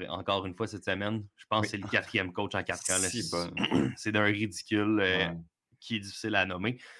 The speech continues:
Speaker 1: Euh, mais à part ça, du côté des belles, euh, des belles choses qui se passent dans l'Ouest, ben, c'est les Sounders de Seattle qui sont de retour, euh, au premier rang. Euh, cinquante et un points, deux points devant, euh, le Sporting K C.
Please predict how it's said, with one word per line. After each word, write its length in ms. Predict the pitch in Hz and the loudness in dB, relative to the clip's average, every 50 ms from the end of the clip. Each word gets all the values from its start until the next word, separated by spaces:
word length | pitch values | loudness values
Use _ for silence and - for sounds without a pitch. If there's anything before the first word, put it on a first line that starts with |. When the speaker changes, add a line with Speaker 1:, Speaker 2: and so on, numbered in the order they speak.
| - - - - - - | -20 -20 -16 -8 -2 2
Speaker 1:
Euh, 340 | 92 92 92 92 92 92 95 | 4 6 6 6 6 6 6
mais 100 | 98 104 | 6 6
à 80 | 104 107 | 6 8
part 180 | - 120 120 - | 6 6 4 4
ça, 140 | - 160 160 - - _ _ _ _ _ _ _ _ - | 2 0 0 -2 -12 _ _ _ _ _ _ _ _ -14
du 140 | 123 117 - | -10 -4 0
côté 240 | 131 123 123 160 156 | 2 4 6 6 8
des 480 | 147 135 131 127 123 123 123 123 123 | 10 10 10 10 8 8 8 8 6
belles, 420 | 117 117 113 127 127 131 139 139 131 | 6 4 2 4 4 4 4 4 4
euh, 380 | 117 110 110 107 104 104 101 104 | 4 4 4 4 4 4 2 2
des 100 | 110 107 | 0 2
belles 180 | 110 110 110 98 | 2 2 2 2
choses 220 | - 123 135 131 | 2 0 0 0
qui 60 | - - | -4 -4
se 40 | |
passent 180 | - 113 127 127 | -2 0 2 4
dans 120 | 127 117 110 | 4 4 4
l'Ouest, 300 | 107 104 123 - - 127 | 4 4 2 0 0 -2
ben, 100 | 107 95 | -4 -4
c'est 120 | - - 107 | -2 -4 -4
les 80 | 107 | -4
Sounders 380 | 107 - 117 110 107 107 117 120 | -2 0 -2 0 0 0 -2 -2
de 80 | 123 | -2
Seattle 420 | 117 - 120 101 92 - 127 147 160 | -4 -4 -4 -4 -4 -4 -4 -6 -6
qui 40 | 151 | -8
sont 120 | - 104 101 | -8 -8 -6
de 60 | 95 | -6
retour, 380 | 98 95 - 110 113 113 98 95 | -6 -4 -4 -4 -4 -2 0 0
euh, 240 | 92 90 87 92 | 0 0 0 -2
au 140 | 92 90 92 | -2 -4 -6
premier 360 | - - 101 95 92 92 92 | -8 -6 -6 -6 -4 -2 -4
rang. 160 | 90 95 104 123 - _ _ _ _ _ - 90 | -2 -2 -2 -4 -4 _ _ _ _ _ -6 -4
Euh, 240 | 90 90 87 87 87 | -2 0 -2 -2 -2
cinquante 340 | - 104 98 - 101 98 - | -4 -4 0 0 -2 0 0
et 40 | 98 | -2
un 80 | 92 | -2
points, 240 | 87 - 92 95 98 | -2 -2 -2 -2 -2
deux 160 | 92 95 95 90 | -2 -4 -6 -6
points 240 | - 101 98 101 98 | -4 -4 -4 -2 -2
devant, 380 | 92 87 87 90 95 92 98 65 | -4 -4 -2 -2 -2 -2 0 -2
euh, 120 | 85 87 | -2 -4
le 120 | 87 87 87 | -4 -4 -8
Sporting 480 | - - - 98 95 - 104 104 101 | -8 -4 -2 -2 -2 0 -2 -2 -2
K 200 | 90 - 92 87 | 0 2 0 0
C. 280 | 85 - - 107 110 | 0 -2 -4 -4 -4